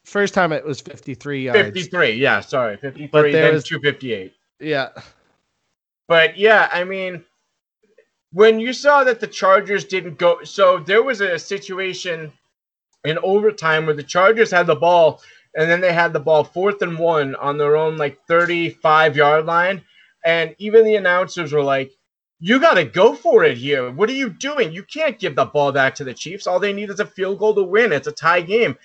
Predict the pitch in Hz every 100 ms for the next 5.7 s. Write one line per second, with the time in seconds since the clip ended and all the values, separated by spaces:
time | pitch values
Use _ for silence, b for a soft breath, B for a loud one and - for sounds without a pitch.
0 | B B 190 185 - 190 202 214 220 196
1 | 196 180 180 185 175 175 175 190 202 208
2 | 196 175 190 185 151 180 190 175 156 -
3 | 196 220 190 190 185 180 175 156 - 160
4 | - 202 196 - 143 160 175 175 175 156
5 | 135 151 160 175 180 202